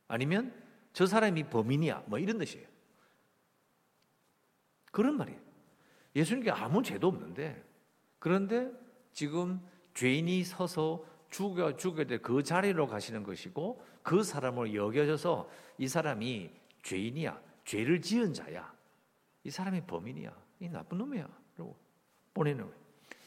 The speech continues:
그게 불법자의 동료로 여기심을 받는 것입니다.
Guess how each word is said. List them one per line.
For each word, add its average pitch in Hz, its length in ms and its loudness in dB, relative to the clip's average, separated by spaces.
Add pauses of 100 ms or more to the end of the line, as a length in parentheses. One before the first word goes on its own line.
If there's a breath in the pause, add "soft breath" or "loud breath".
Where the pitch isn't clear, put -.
(100)
그게 170 220 6
불법자의 170 840 4
동료로 139 640 0 (240 loud breath)
여기심을 101 680 -4
받는 - 380 -10
것입니다. - 420 -10